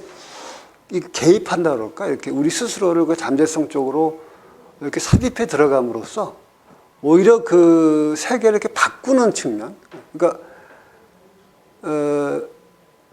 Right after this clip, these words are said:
영어로, 편의상 영어로 얘기하면 we, we are. 그러니까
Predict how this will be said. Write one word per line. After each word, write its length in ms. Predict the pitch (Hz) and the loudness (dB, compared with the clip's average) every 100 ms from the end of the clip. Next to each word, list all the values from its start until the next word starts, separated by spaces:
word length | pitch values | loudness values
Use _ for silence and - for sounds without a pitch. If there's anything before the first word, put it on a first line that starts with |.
| - _ _ _ _ | -20 _ _ _ _
영어로, 680 | 151 160 175 175 160 143 - - | 2 4 6 4 2 0 -10 -12
편의상 360 | - 214 196 | -6 -4 0
영어로 320 | 165 135 147 147 | 0 2 2 2
얘기하면 400 | 135 147 131 131 | 2 -2 -4 -2
we, 180 | 180 170 | -2 0
we 140 | 160 | -2
are. 460 | 202 - 147 180 - - _ _ _ | -4 0 0 0 -4 -14 _ _ _
그러니까 240 | 156 - | -6 -6